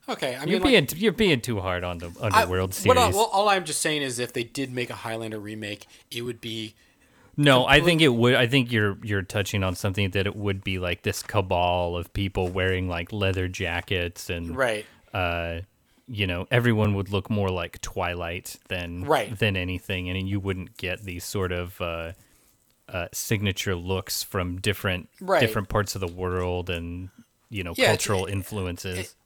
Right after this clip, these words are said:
Speaker 1: it's the point being, like, it's not that this movie needs a remake. It's becau-, it's just that there's enough juice in it to offer, cre-,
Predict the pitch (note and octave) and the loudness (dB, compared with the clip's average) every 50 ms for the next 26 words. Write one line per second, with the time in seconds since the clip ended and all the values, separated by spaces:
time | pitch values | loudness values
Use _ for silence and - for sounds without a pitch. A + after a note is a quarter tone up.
0 | _ _ _ - G3+ F#3+ F#3+ - F#3 F3 - - G3+ G3+ F#3 D#3 F#3 F3 E3+ D#3+ | _ _ _ -6 -4 -2 -2 -2 -6 -6 -8 -4 -4 -4 -2 -2 -4 -4 -2 -2
1 | D#3 D3 C#3 - - E3+ D3 - - G3 F3+ F3+ - F3 D#3 - F#3 E3+ D#3+ D#3 | -2 -4 -4 -6 -10 -10 -6 -4 -2 -2 -2 -4 -6 -8 -8 -6 -6 -4 -4 -4
2 | D3+ D3+ C3+ - - - _ - E3 D#3 F3 F3+ - - C3 C3+ C3+ C3+ B2+ B2+ | -4 -6 -8 -12 -18 -20 _ -14 -10 -8 -6 -4 -4 -4 -4 -6 -8 -8 -6 -6
3 | B2+ B2+ - _ - D3 C3 B2+ - - - - C#3 B2+ - E3 D3 - C3+ B2+ | -6 -8 -8 _ -16 -14 -10 -6 -6 -6 -6 -8 -18 -16 -16 -16 -14 -14 -10 -6
4 | - D3 - - D3 - C#3+ B2+ A#2 B2 C3 B2+ B2 A2 G#2+ - - - - D3 | -6 -6 -4 -6 -8 -8 -8 -8 -8 -8 -6 -6 -6 -8 -8 -12 -12 -10 -8 -6
5 | D3 - - D3 C3 A#2 - - C#3+ - - C3+ C3+ C3 - - C#3 A#2+ A2+ G#2+ | -6 -6 -6 -6 -6 -8 -10 -10 -16 -14 -8 -6 -6 -4 -4 -4 -6 -6 -6 -6
6 | - - - A#2 | -10 -14 -14 -14